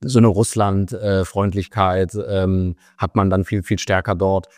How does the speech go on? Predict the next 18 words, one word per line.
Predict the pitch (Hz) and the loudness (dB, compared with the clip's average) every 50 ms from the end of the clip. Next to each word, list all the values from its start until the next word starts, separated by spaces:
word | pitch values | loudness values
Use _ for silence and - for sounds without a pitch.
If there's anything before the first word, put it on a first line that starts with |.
| _ _ | _ _
Also | 107 98 104 | 0 0 2
es | 95 | 2
sind | 127 139 | 4 4
ja | 123 101 | 4 4
sehr | 107 107 | 4 2
negative | 107 110 117 120 107 - - 107 92 95 92 90 90 - - | 2 2 2 2 0 0 -2 -4 -2 0 0 -2 -2 -4 -6
Sachen, | - 87 95 87 - 107 101 | -6 -4 -4 -4 -2 0 0
die | 95 | 0
damit | 87 92 92 95 92 - | 2 2 0 0 0 0
auch | 78 92 87 - | -2 -4 -4 -2
dann | 98 95 95 95 - - - - | -4 -2 -2 -4 -6 -10 -16 -20
f-, | - - - 98 98 | -18 -12 -10 -10 -4
verbunden | - - 82 104 107 113 120 | -2 0 4 4 4 4 4
werden | 120 110 107 101 | 2 2 2 2
oder | 92 92 | 0 0
so | 87 90 | -2 -2
zugeschrieben | - - 98 95 101 - - 131 123 113 | -4 -4 -4 -4 -4 -2 0 2 4 4
werden. | 117 113 113 120 117 | 4 2 2 0 -2